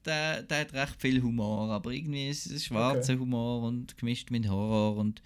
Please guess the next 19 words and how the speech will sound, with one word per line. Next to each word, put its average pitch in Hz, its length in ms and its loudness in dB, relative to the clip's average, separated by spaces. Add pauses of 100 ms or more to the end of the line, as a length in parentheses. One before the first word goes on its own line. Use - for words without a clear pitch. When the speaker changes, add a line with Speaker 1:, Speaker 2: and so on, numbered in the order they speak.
(440)
Speaker 1:
und - 180 -6
das 117 140 -4
hat 113 160 -2
irgendwie 113 240 0
noch 110 260 0
gestummt 113 380 -4
und 107 160 0
es - 60 -8
ist - 140 -6
so 113 60 -4
ein 113 100 0
Blumhouse-Film 110 960 0
gewesen, 113 280 -2
das 107 180 -4
heisst 104 180 -4
ganz 110 380 0
wenig 113 420 0
Budget 107 640 -2
und 104 160 -4